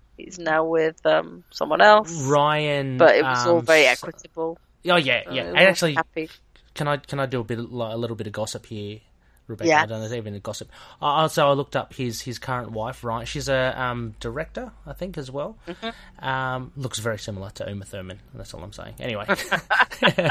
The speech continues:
Speaker 2: She's, <laughs> yeah, if you go check it. Anyway. Um, so, uh, yeah, Training Day as well, um, two thousand one. Um, and he's won numerous awards, uh, Academy, bafta, Golden Globe,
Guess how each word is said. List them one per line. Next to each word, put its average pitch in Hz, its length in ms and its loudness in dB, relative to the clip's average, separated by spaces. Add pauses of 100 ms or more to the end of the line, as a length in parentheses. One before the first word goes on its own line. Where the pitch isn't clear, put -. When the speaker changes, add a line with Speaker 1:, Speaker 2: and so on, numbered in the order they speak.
(680)
Speaker 2:
She's, 156 380 2
<laughs> 240 80 -10
yeah, 175 200 6
if 147 200 0
you 151 100 0
go 127 120 2
check 120 200 -4
it. 117 100 0
Anyway. 117 260 -2 (320)
Um, 151 280 8 (420)
so, 180 360 10
uh, 151 240 2
yeah, 147 260 8
Training 190 380 4
Day 160 340 4
as 143 140 -6
well, 139 480 2 (560)
um, 120 520 -6
two 135 140 -8
thousand 113 300 -8
one. 110 480 -6 (360)
Um, 92 480 -14 (520)
and 127 100 -10
he's 127 140 -6
won 123 200 -2
numerous 123 400 -6
awards, 101 760 -10 (500)
uh, 107 100 -20
Academy, 117 540 -10 (680)
bafta, 104 520 -10 (100)
Golden 117 280 -8
Globe, 110 420 -4